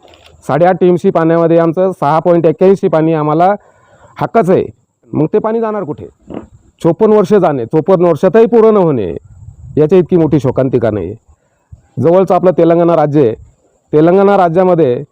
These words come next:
चारशे टीएमसी पाणी एक धरण निर्मिती करून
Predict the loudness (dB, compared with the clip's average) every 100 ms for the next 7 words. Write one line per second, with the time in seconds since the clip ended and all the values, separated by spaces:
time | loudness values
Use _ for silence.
0 | _ _ _ _ -4 -2 0 2 4 4
1 | 4 2 0 0 -2 -6 -10 _ _ _
2 | _ -20 -20 -10 -2 0 2 2 2 4
3 | 2 2 0 0 0 0 -4